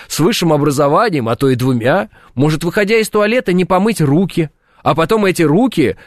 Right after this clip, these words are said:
э, подавать другим людям, когда у нас есть такая, знаете, классическая привычка жать друг другу руки. Мы так привыкли. Вот. Есть, в наш-, в нашей культуре это принято. Вот подавать руку другому, немытую, после туалета. Скажете, это норма?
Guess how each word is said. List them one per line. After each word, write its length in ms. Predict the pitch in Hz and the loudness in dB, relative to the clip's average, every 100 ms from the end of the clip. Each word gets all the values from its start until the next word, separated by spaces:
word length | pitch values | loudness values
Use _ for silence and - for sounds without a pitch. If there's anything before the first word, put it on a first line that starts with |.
| - | -4
э, 120 | - | -2
подавать 400 | 143 147 160 180 | 2 2 2 0
другим 360 | 147 147 226 226 | 0 0 0 2
людям, 300 | 160 123 107 | 2 0 -2
когда 380 | 120 113 135 113 | -2 0 0 0
у 60 | |
нас 220 | 147 131 | 0 0
есть 140 | 127 - | -2 -2
такая, 320 | 117 117 98 | 0 0 0
знаете, 440 | 104 98 98 90 - - | 0 -2 -2 -4 -6 -4
классическая 560 | 135 123 104 - 120 | -2 0 -2 0 0
привычка 400 | 185 247 247 143 | 2 0 0 0
жать 240 | 123 156 131 | 0 0 0
друг 180 | 131 | -2
другу 300 | 120 127 117 | 0 0 2
руки. 320 | 110 98 - 92 | 0 0 -2 0
Мы 180 | 139 | 0
так 200 | 127 110 | 0 -2
привыкли. 580 | - 131 113 - 95 80 - - - - _ | 0 0 0 -2 -2 -4 -8 -20 -20 -20 _
Вот. 260 | 76 71 - | -8 -6 -2
Есть, 280 | 135 160 135 | 0 0 0
в 100 | 143 | 0
наш-, 200 | 180 156 | 0 0
в 60 | |
нашей 220 | 190 - 175 | -2 -2 -2
культуре 440 | 180 156 196 135 | -2 0 0 2
это 140 | 131 | 0
принято. 500 | - 110 85 73 - | -2 -2 -2 -6 -6
Вот 160 | 139 160 | -6 -2
подавать 400 | 147 165 214 175 | -2 0 0 0
руку 260 | 160 170 123 | -2 -2 -2
другому, 480 | 113 101 98 85 | 0 0 0 -2
немытую, 560 | 117 220 226 139 101 82 | 0 2 2 0 -4 -4
после 260 | 147 135 127 | -4 -4 -2
туалета. 540 | 160 147 92 - - _ - - - - | 0 0 -2 -6 -16 _ -20 -20 -20 -6
Скажете, 400 | 208 226 190 240 | -2 -2 0 -2
это 180 | 247 | 0
норма? 440 | 240 277 240 131 | 0 2 0 -2